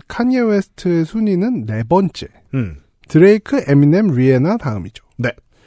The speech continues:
Speaker 1: 일억 사천만 이상의 기록을 가지고 있습니다.
Speaker 2: 십 년 후로 끊으면 카니에 웨스트를 꼽기가 힘듭니다. 이천 년대 에미넴이 있고,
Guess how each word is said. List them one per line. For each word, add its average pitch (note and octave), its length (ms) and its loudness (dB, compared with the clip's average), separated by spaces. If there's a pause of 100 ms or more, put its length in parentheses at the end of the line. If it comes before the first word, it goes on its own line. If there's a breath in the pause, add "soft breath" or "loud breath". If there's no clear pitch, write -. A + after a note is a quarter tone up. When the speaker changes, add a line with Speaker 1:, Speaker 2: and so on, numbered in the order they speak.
(480 soft breath)
Speaker 1:
일억 G#3+ 240 0
사천만 A3 540 0
이상의 F3+ 240 0
기록을 D3 320 0
가지고 C3+ 340 -4
있습니다. G2 460 -8 (300 soft breath)
Speaker 2:
십 - 220 -4
년 E4+ 340 2
후로 G#3+ 160 2
끊으면 D#3+ 1400 -2
카니에 B3+ 360 0
웨스트를 G#3 340 -2
꼽기가 - 440 -2
힘듭니다. A#2 640 -6 (300)
이천 B2 260 -2
년대 C3 280 -2
에미넴이 C3 640 -10
있고, - 400 -18